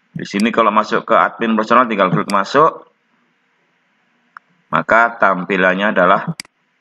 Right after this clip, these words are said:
seperti ini ya. Tidak sama persis ternyata, eh, apa namanya, landingnya. Kalau kita me-, cari profil dengan sini, klik profil G T K. Nanti baru persis seperti ini ya. Nah,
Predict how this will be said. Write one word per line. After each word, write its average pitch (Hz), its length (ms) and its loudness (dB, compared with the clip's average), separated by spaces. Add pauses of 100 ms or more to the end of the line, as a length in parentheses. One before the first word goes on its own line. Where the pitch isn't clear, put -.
(540)
seperti 92 320 -2
ini 92 320 0
ya. 113 320 -2 (1800)
Tidak - 160 -2
sama 92 240 2
persis 95 240 -2
ternyata, 107 400 0
eh, 92 540 2 (100)
apa - 160 0
namanya, 104 320 0
landingnya. 107 840 0 (520)
Kalau - 160 -2
kita 95 240 0
me-, 95 160 -6 (400)
cari 87 240 -2
profil 90 400 0
dengan 95 240 0
sini, 110 280 0 (280)
klik 101 240 -4
profil 110 640 -2
G 80 160 -4
T 78 160 -6
K. 78 320 -2
Nanti 90 280 -4
baru 92 360 0 (320)
persis - 480 -6
seperti 87 400 -4
ini 82 160 0
ya. 101 160 0 (840)
Nah, 71 240 -4